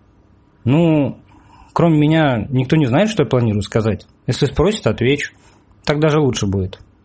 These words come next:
А вдруг им тема неинтересна? Ну, это вот точно не ко мне вопрос. Приходить сюда или нет, они сами решили. Были бы посмелее, послали бы свое начальство.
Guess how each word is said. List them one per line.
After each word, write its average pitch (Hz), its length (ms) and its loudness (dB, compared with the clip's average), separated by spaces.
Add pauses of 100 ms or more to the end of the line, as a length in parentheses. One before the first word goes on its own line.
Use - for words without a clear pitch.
(1500)
А 104 120 -4
вдруг 175 300 0
им 202 160 2
тема 190 260 2
неинтересна? 110 840 -2 (1200)
Ну, 156 160 4
это 170 200 0
вот 160 240 -2 (180)
точно 170 320 0
не 113 100 0
ко 113 120 0
мне 113 160 0
вопрос. 107 480 -4 (540)
Приходить 139 440 0
сюда 151 240 2
или 147 120 4
нет, 233 180 0
они 160 120 4
сами 120 280 0
решили. 101 460 -4 (460)
Были 160 180 2
бы 185 120 0
посмелее, 190 440 0
послали 170 360 0
бы 143 100 -2
свое 127 200 0
начальство. 98 600 -4